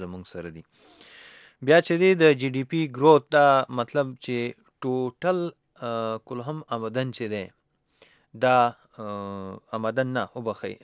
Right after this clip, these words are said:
اقتصاد، دا به په څومره شره باندې، آه، چې دی نو ترقي کوي، په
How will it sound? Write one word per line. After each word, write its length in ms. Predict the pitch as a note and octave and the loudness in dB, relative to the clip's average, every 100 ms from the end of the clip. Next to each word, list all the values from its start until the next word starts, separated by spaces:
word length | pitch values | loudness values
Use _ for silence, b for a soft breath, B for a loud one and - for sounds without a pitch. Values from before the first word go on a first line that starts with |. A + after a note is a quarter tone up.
| A#2+ | -16
اقتصاد، 560 | - A#2 - A#2 F2+ _ _ _ _ _ _ A2+ | -10 -10 -4 -4 -4 _ _ _ _ _ _ 0
دا 100 | C3+ C#3 | 4 4
به 80 | B2+ | 2
په 80 | A#2 - | -2 -4
څومره 360 | E3 D#3+ C#3+ A2+ - | -2 -2 0 -2 -2
شره 220 | C3+ A#2 | -2 -2
باندې، 420 | G#2+ G#2 G2+ G#2 B2 b b b b - | -2 -4 -6 -8 -10 b b b b -14
آه، 120 | G#2+ | -12
چې 80 | - G#2+ | -10 -6
دی 120 | A2 G#2+ | -4 -4
نو 80 | G2+ | -8
ترقي 420 | - G2+ F#2+ A#2 | -6 -6 -6 -10
کوي، 160 | - G2 | -8 -10
په 40 | - | -8